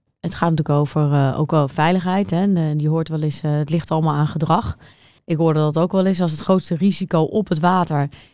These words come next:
is het gedrag van de pleziervaart. Dus de asociale jetskier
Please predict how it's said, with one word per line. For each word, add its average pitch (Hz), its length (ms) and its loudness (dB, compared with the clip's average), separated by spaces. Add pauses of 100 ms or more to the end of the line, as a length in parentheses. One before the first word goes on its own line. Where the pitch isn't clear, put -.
(160)
is 180 340 2
het 170 240 0
gedrag 185 360 0
van 165 240 2
de 160 80 2
pleziervaart. 220 1080 -2
Dus 156 300 0
de 156 240 2
asociale 170 880 2 (320)
jetskier 214 840 0